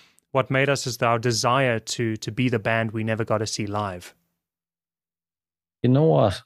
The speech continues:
Speaker 2: I think that may just be the most perfect answer I've got to that question. That, like,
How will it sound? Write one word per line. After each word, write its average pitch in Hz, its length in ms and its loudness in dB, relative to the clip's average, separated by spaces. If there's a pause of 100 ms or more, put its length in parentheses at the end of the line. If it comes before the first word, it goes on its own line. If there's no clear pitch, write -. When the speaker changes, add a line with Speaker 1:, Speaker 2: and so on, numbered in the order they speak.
Speaker 2:
I 113 140 4
think 131 380 0
that 113 240 2
may 98 500 4
just 95 320 0
be 95 200 0
the 90 80 0
most 90 340 -4
perfect - 680 0
answer 92 400 4
I've 87 100 2
got 90 220 0
to - 100 -6
that 90 180 2
question. 87 440 2 (560)
That, 117 400 2
like, 113 280 2